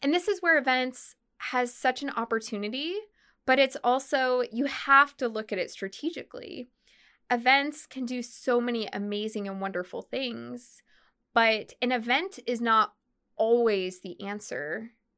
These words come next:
to the problem. Sometimes, instead of giving people money, you should just let them keep their money in the first place.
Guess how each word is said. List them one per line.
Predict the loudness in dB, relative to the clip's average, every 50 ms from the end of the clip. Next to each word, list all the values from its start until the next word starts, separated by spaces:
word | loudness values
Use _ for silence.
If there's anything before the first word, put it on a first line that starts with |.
| _ _ -20
to | -14 -12
the | -12
problem. | -10 -6 -4 -4 -4 -4 -6 -10 -12 -12 -10 -10 -10 -12 -12 _ _ _ _ _ _ _ _ _ _ _ _ _ _ _ _ _ _ _ _ _ _ _ _
Sometimes, | -16 -8 0 2 4 4 4 2 -2 -6 -6 -4 -2 -2 -2 -2 -4 -4 -6 -6 -6 -8 -10 -12 _ -2
instead | -2 -2 -2 -2 -4 -2 2 2 4 4 2 0 -2 0
of | 2 4 4 6 6 6 4 4 0 -6 -10 -16 _ _ -14 -12 -6
giving | -2 0 0 2 0 -2 -2 -4 -4 -6 -6 -8 -12 _
people | -12 -10 -8 -6 -2 2 2 4 2 2 0 -2 -6 -8
money, | -8 -4 -2 0 0 0 -2 -2 -4 -6 -6 -6 -8 -8 -10 -12 _
you | -8 -6 -6
should | -6 -6 -6 -6
just | -6 -6 -6 -2
let | 0 0 0 0 -2
them | -4 -6 -6
keep | -4 -4 -6 -6 -4 -4
their | -4 -2
money | -2 -2 -2 -2 -4
in | -4 -6
the | -8
first | -8 -6 -6 -6 -6 -8 -12
place. | _ -14 -14 -14 -14 -16 -18 -18 -20 -20 -20